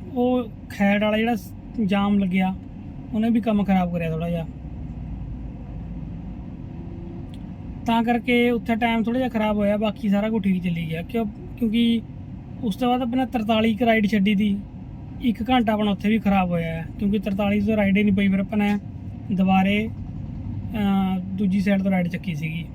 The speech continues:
ਚਲੋ ਫਿਰ ਵੀ ਵਧੀਆ ਕੰਮ ਹੋ ਗਿਆ, ਦਿਨ ਖੜਾ ਹਾਲੇ। ਆਹ ਦੇਖੋ ਇੱਧਰ ਬਥੇਰਾ ਬੜਾ ਦਿਨ ਖੜਾ ਆ। ਤੇ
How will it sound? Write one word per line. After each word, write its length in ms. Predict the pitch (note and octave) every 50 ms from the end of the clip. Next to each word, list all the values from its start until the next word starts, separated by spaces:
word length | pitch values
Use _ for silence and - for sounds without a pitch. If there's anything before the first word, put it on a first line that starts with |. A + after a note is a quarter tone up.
| - - - - - - - - - - - - - - - - - -
ਚਲੋ 140 | B3+ C4+
ਫਿਰ 140 | A3+ B3+ C4
ਵੀ 100 | C#4 C#4+
ਵਧੀਆ 300 | B3+ C4 B3 B3+ C#4+ C#4
ਕੰਮ 180 | C4 B3+ B3 A#3
ਹੋ 100 | A3 G#3+
ਗਿਆ, 220 | G#3+ A3 A#3 B3+ - - - A#3
ਦਿਨ 200 | F#3+ G#3+ A3 A3
ਖੜਾ 260 | G3+ - G#3 A#3 A#3+
ਹਾਲੇ। 220 | A3 G#3 G#3 A3 A3 - - - - - - - -
ਆਹ 60 | G#3
ਦੇਖੋ 200 | G#3 G3 - G3
ਇੱਧਰ 180 | F#3+ G3+ G3+ A3 - - - - - - - - - - - - - - - - - F#3+
ਬਥੇਰਾ 260 | F3+ F#3+ G3 G#3+ G#3+
ਬੜਾ 140 | G#3+ G#3+ G#3
ਦਿਨ 200 | G3 G3 F#3+ E3+
ਖੜਾ 320 | F#3 F#3 G3+ G3+ G3+ G3+
ਆ। 60 | G#3 - - - - - - - - - - - - - - - - - - - - - - - - - - - - - - - - - - -
ਤੇ 540 | A#3+ A3 G#3+ G#3 G#3 G3+ G3+ G3 F#3+ F#3